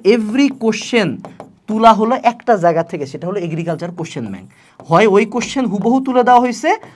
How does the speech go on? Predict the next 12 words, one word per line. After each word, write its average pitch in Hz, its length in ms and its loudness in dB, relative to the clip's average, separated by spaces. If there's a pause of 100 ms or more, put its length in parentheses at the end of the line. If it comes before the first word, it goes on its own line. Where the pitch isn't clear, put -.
(140)
অথবা 254 360 4
ওই 220 120 4
কোশ্চেনটাকে 220 580 -6
মডিফাই 226 480 -2
করে 240 200 -2
এক্স্যাক্ট 185 460 0
সেম 208 240 -4
টাইপের 180 240 -2
আরেকটা 143 200 -2
কোশ্চেন 127 240 -12
দেওয়া 110 120 -8
হয়েছে। 104 220 -16